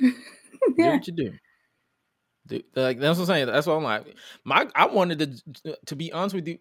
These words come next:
Speaker 2: twenty twenty, I was, my, I was planning, I was legitimately saving up money to go to Japan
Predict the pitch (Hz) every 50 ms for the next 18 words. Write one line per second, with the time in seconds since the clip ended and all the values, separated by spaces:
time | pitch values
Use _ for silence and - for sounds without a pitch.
0 | _ - - 180 208 220 214 - - 208 202 190 165 - - 135 156 160 165 160
1 | - 151 156 165 - - 131 147 165 175 175 143 - _ - - 165 160 156 143
2 | 113 104 110 127 135 135 110 117 120 123 117 127 151 151 151 143 139 143 139 127
3 | - - 131 135 120 131 127 113 95 - _ - 123 117 120 127 131 131 120 110
4 | - - 123 107 95 113 120 120 113 - 117 107 - 98 - 107 104 92 87